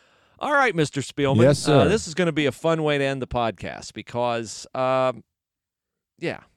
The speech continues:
Speaker 1: my, my, uh, dauber's down a bit based on an email I got last night from, uh, uh, my employer. So I needed this this morning. I prayed about, "Lord, help me to stay encouraged," 'cause you know what?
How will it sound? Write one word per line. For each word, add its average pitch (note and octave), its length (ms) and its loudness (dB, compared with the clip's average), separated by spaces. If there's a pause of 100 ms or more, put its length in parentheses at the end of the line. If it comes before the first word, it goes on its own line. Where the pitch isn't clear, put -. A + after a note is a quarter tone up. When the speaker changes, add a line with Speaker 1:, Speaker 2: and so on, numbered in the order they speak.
(160)
Speaker 1:
my, E3+ 340 -6
my, E3 340 0
uh, C3 160 0
dauber's A#2 580 -2
down G#2+ 540 -6
a A2+ 80 -12
bit G#2+ 280 -8 (160)
based A2+ 280 -12
on A2 100 -12
an G2 160 -14
email G#2 320 -8
I F2+ 100 -12
got G2+ 240 -10
last G2 280 -14
night G2 240 -14
from, F#2 160 -20 (100)
uh, E2+ 280 -14 (840)
uh, E2 120 -18
my F2+ 220 -12
employer. F2+ 540 -10
So C3+ 160 -4
I A3+ 100 2
needed F3 300 -2
this G2 220 -6
this - 260 -16
morning. - 340 -20
I B2 140 -8
prayed D3 320 -6
about, F#2+ 280 -6
"Lord, D#3 220 -6
help E3 160 -6
me D#3+ 140 -6
to C3+ 80 -6
stay C3 260 -4
encouraged," G#2 580 -10
'cause F2+ 280 -12
you B2 100 -12
know C3+ 120 -10
what? D3 220 -6